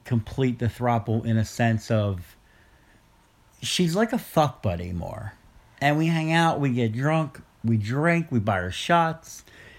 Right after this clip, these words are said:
Maybe once in a while, we come back to the house and we fuck. I, on the other hand,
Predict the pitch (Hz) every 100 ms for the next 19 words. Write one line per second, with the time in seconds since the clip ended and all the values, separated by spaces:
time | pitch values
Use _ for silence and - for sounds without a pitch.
0 | _ _ _ _ _ _ - 143 156 156
1 | 160 170 147 120 156 127 101 104 123 147
2 | 127 127 117 131 120 113 117 104 95 98
3 | 113 113 113 78 - _ _ _ _ _
4 | _ _ _ _ _ - - - _ -
5 | _ _ 151 185 226 208 156 139 127 113
6 | 101 104 98 135